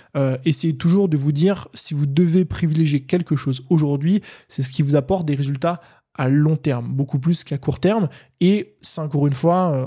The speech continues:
un challenge que, que, que, auquel j'ai dû faire face ce mois-ci, parce que c'est quelque chose d'assez important. Et la dernière leçon,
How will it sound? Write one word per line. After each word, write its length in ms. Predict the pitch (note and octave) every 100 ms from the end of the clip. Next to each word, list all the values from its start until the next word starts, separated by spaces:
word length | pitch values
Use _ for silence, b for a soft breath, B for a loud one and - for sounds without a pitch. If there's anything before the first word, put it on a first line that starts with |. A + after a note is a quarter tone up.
| C3
un 60 | C3
challenge 360 | D3+ E3 E3
que, 320 | - C#3 C3+ C3+
que, 340 | C3+ B2+ B2 -
que, 80 | C3+
auquel 340 | C3 C3 D#3+
j'ai 120 | C#3+
dû 80 | C3+
faire 180 | C3+ C3
face 180 | D3+ -
ce 120 | C#3+
mois-ci, 320 | C3+ C3 F#3
parce 160 | C#3 -
que 100 | E3
c'est 120 | -
quelque 180 | C3 -
chose 180 | F3 B B B -
d'assez 260 | C3+ C3 D#3+
important. 400 | C#3 B2+ - - B B B -
Et 160 | E3+
la 140 | E3+ D3
dernière 320 | F#3 A3+ G#3+
leçon, 400 | E3 D3+ G3+